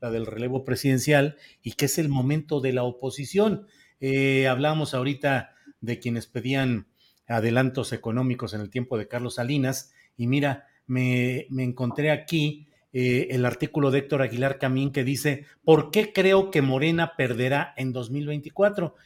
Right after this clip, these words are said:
Y da una serie de, de explicaciones desde su punto de vista, pero dice que en esencia porque no será la candidatura del cambio la de dos mil veinticuatro, sino de, la de la continuidad, que Morena va a seguir dividiéndose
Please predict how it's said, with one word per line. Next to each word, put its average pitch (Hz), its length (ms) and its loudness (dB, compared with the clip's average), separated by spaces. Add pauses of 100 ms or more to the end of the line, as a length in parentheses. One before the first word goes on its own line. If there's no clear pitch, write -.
(140)
Y 196 80 -2
da 214 120 2
una 233 240 2
serie 208 400 2
de, 151 540 2 (340)
de 143 140 0
explicaciones 170 1080 0
desde 110 220 -4
su - 180 -12
punto 151 260 -4
de 156 100 -2
vista, 180 500 -4 (320)
pero 139 200 0
dice 175 380 -4
que 156 80 -4
en 135 100 0
esencia 175 680 0 (260)
porque 143 1120 2
no 165 140 2
será 170 200 2
la 175 140 0
candidatura 139 480 0
del 135 240 0
cambio 160 400 2
la 110 120 -2
de 110 120 -2
dos 113 160 -4
mil 139 380 -2
veinticuatro, 139 680 -2 (200)
sino 139 420 2
de, 123 200 -2
la 139 200 0
de 127 120 0
la 123 180 -2
continuidad, 135 840 -2 (460)
que 147 80 4
Morena 151 400 4
va 135 80 2
a 139 40 2
seguir 135 340 -4
dividiéndose 185 1000 0